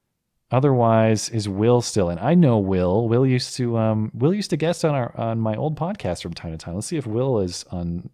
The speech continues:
is good to go. Will, are you good to talk? Will?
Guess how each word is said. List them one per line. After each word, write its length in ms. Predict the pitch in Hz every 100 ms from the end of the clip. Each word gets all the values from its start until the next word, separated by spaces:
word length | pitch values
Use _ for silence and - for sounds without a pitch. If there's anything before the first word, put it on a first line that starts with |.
| -
is 160 | 92
good 160 | 92 85
to 100 | 90
go. 280 | 82 80 - - - - -
Will, 180 | 139 160
are 40 |
you 120 | 123 143
good 120 | 147
to 60 | 147
talk? 240 | 170 175 _ _ _ _ _ _ _ _ _ _ _ _ _ _ _ _ _ _ _ _ _ _ _ _ _ _ _ _ _ _ _ _ _ _ _ _ _ _ _ _ _ -
Will? 800 | 92 87 82 85 98 143 185